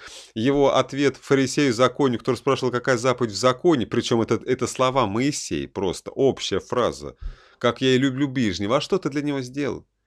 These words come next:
Любить — это глагол. Любить – значит что-то сделать. Это общая фраза. Это как бы заповедь, но есть дела заповеди. Накорми, напои,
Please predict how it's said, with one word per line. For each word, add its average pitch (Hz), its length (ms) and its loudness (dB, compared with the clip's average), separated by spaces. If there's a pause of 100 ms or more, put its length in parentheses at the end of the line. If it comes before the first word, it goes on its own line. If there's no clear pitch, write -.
Любить — 131 400 -2
это 185 160 0
глагол. 147 580 -4 (180)
Любить – 143 380 -6
значит 185 260 -2
что-то 170 320 -6
сделать. 135 520 -6 (260)
Это - 140 2
общая 190 300 6
фраза. 101 600 -4 (720)
Это 110 160 -4
как 143 180 4
бы 151 80 0
заповедь, 156 440 2
но 95 60 -2
есть 95 200 -2
дела 160 320 2
заповеди. 87 720 -6 (480)
Накорми, 131 600 0
напои, 117 720 -4